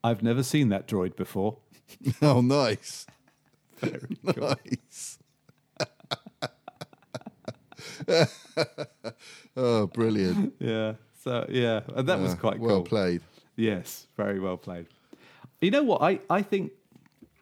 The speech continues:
Speaker 1: you know when Obi-Wan's swimming underwater?
Speaker 2: Oh, yeah, yeah.
Speaker 1: I love, uh, anything with water I always find really fascinating. And, um,
Speaker 2: Mm.
Speaker 1: and in episode one, where they, do you remember they go in that water ship? Oh,
Speaker 2: Yeah,
Speaker 1: and, uh,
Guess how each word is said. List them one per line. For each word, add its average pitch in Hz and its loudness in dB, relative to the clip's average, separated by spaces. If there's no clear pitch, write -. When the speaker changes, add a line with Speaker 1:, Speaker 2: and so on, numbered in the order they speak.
Speaker 1:
you 170 2
know 254 4
when 160 2
Obi-Wan's 123 4
swimming 113 0
underwater? 107 -4
Speaker 2:
Oh, 139 4
yeah, 135 2
yeah. 87 -2
Speaker 1:
I 151 4
love, 160 2
uh, 123 -2
anything 147 2
with 110 -2
water 104 -2
I 95 -2
always 95 -8
find 90 -10
really 87 -10
fascinating. 92 -10
And, 92 -8
um, 98 -4
Speaker 2:
Mm. 82 -2
Speaker 1:
and 127 2
in 131 0
episode 127 0
one, 113 0
where 117 -2
they, 113 0
do 131 -6
you 160 0
remember 160 2
they 156 2
go 147 2
in 139 2
that 139 0
water 147 0
ship? - -8
Oh, 120 2
Speaker 2:
Yeah, 95 4
Speaker 1:
and, 110 -2
uh, 113 -4